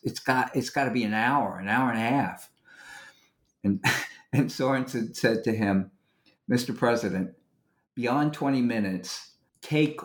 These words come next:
one minute away in impact for every minute you go beyond twenty." So at the end of forty minutes, your impact is zero. You keep going, you're gonna be worse off than when you started. I never forgot that, and it sticks with me.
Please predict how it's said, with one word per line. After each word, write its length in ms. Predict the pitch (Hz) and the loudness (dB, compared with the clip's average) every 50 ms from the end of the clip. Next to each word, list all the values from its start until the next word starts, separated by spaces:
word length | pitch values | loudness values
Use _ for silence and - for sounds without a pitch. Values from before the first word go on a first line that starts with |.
| - - | -10 -6
one 400 | 113 117 127 143 151 147 139 131 | -2 0 2 2 2 2 2 2
minute 300 | 135 135 127 127 117 - | 2 2 2 0 0 0
away 400 | - 113 110 113 113 117 113 107 | 0 0 2 2 2 2 2 2
in 120 | 104 107 107 | 2 4 4
impact 600 | 120 120 113 - - 101 - - - - - - | 2 2 2 0 0 -2 -2 -2 -2 -4 -6 -12
for 340 | - - - 117 - - - | -10 -4 -2 -2 -2 0 0
every 300 | 123 127 127 139 131 123 | 0 0 2 2 2 2
minute 480 | 120 113 117 113 113 113 - - - - | 2 2 2 0 0 -2 -2 -6 -4 -2
you 140 | 110 107 | 0 0
go 240 | 98 98 113 110 107 | 0 2 2 2 2
beyond 640 | 95 90 107 110 107 104 104 113 107 101 101 104 101 | 2 0 2 2 2 2 2 2 2 2 2 0 0
twenty." 540 | - - - 123 110 98 92 90 92 90 - _ _ _ _ _ _ _ _ _ _ _ _ - - | -2 -2 0 2 2 2 2 0 -2 -4 -10 _ _ _ _ _ _ _ _ _ _ _ _ -16 -8
So 580 | - - 113 107 107 104 104 101 98 - - - - _ - | -2 0 2 2 2 2 2 0 -2 -4 -10 -16 -18 _ -4
at 180 | 127 120 - - | -4 -4 -2 0
the 160 | 135 135 139 | 2 2 2
end 160 | 147 147 127 | 2 2 2
of 160 | 117 - - | 0 -2 -4
forty 320 | - 156 151 147 135 127 113 | -2 0 0 2 2 2 2
minutes, 680 | 107 104 101 101 101 101 - - - - - - - _ _ - | 2 2 0 -2 -4 -4 -6 -6 -10 -10 -12 -14 -20 _ _ -2
your 220 | 123 120 117 117 | 0 0 0 2
impact 500 | 127 127 123 123 131 117 107 107 - - | 0 0 0 2 0 0 0 0 -2 -2
is 160 | 107 101 92 | 0 0 0
zero. 640 | 92 98 98 123 131 123 104 92 87 85 82 - - - _ _ _ _ _ - | -2 -2 0 0 2 2 2 0 -2 -4 -8 -10 -12 -20 _ _ _ _ _ -4
You 140 | 110 107 - | -4 0 4
keep 300 | - 151 123 - - - | 4 4 4 2 0 0
going, 440 | 127 123 123 117 104 101 104 104 | 0 2 2 0 0 -2 -2 -2
you're 120 | 98 113 117 | 0 0 2
gonna 120 | 120 110 | 2 2
be 120 | 101 110 110 | 2 2 2
worse 400 | 98 107 117 123 120 123 - 110 | 2 0 0 0 0 0 0 0
off 240 | 104 110 107 - | 0 0 0 -2
than 160 | - 101 98 104 | -2 -2 0 2
when 180 | 104 104 104 | 2 2 2
you 80 | 98 92 | 2 0
started. 560 | - - - 110 101 104 101 92 80 67 - - _ - - - - - _ _ - | -2 -2 0 2 2 2 2 0 -2 -6 -8 -12 _ -20 -20 -20 -20 -20 _ _ -4
I 100 | 123 131 | -2 0
never 380 | 131 135 156 170 180 160 156 151 | 2 2 4 2 2 2 0 -2
forgot 560 | - - 127 113 104 123 120 123 123 - - | -2 -2 -2 0 2 2 2 2 0 0 -2
that, 260 | 95 85 87 90 - - | -2 -2 -2 -2 0 0
and 160 | 110 110 110 | 2 2 4
it 180 | 110 104 - - | 2 2 0 0
sticks 760 | - - - - - - _ _ - 139 131 131 - - - | -2 -2 -2 -6 -12 -20 _ _ 4 4 4 4 2 -4 0
with 280 | 120 120 127 127 - | 2 2 2 2 2
me. 200 | - 87 - 107 | -2 -2 -2 -4